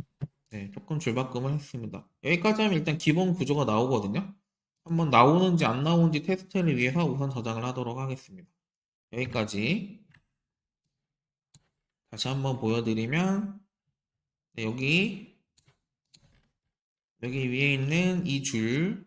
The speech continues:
이 줄을 가져와서 육 번에 넣었고요. 육 번 줄에. 일단 칠 번은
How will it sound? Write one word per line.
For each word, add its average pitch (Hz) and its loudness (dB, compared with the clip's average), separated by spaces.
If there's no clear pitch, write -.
이 135 -6
줄을 135 0
가져와서 120 0
육 - -4
번에 175 2
넣었고요. 104 -2
육 - -20
번 127 -8
줄에. 113 -2
일단 131 -4
칠 196 6
번은 196 2